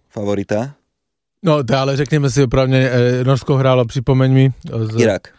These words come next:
Speaker 2: s Irákom. Ani Alžírsko, ani Irak, jestli Norsko bereme tež mezi, ne, že favority, ale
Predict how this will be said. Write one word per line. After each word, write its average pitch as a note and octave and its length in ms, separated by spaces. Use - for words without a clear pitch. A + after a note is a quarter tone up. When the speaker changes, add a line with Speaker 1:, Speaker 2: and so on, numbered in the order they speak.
Speaker 2:
s - 100
Irákom. C3 400
Ani F3 260
Alžírsko, B2 800
ani D#3 240
Irak, A#2+ 400
jestli A#2+ 280
Norsko A#2 360
bereme G#2+ 380
tež A2 320
mezi, G#2+ 240
ne, A#2 240
že G#2 80
favority, A2 560
ale G2+ 320